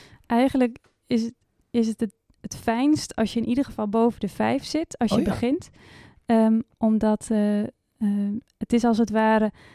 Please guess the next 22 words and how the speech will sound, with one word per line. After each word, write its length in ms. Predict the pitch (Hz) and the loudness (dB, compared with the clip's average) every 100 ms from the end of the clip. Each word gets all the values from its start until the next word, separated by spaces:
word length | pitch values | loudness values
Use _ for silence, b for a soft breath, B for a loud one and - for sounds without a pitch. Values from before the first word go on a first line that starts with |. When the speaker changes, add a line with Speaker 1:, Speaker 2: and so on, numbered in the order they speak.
| b b | b b
Speaker 1:
een 160 | - 208 | 0 0
trein 360 | - 233 254 262 | 2 4 6 6
die 120 | 226 | 4
je 100 | 220 | 6
bovenop 480 | 220 233 226 208 202 | 6 6 6 2 2
een 120 | 202 | 2
berg 280 | 214 285 - | 2 0 -2
zet. 420 | 285 330 - - _ - | -4 -4 -8 -20 _ -6
Hè, 120 | 220 | 0
dus 200 | 240 208 | 2 2
je 80 | 214 | 2
bouwt 300 | 208 214 226 | 4 4 2
de 60 | |
spanning 400 | 220 - 220 214 | -2 -2 0 2
ook 120 | 196 - | 0 -2
op 160 | 247 277 | -2 -2
door 140 | 226 220 | 0 0
de 80 | 208 | 0
vragen 420 | - 226 254 233 | -4 -4 -4 -4
die 120 | 233 | -2
je 60 | 233 | -4
stelt. 480 | - 240 240 - | -4 -4 -4 -6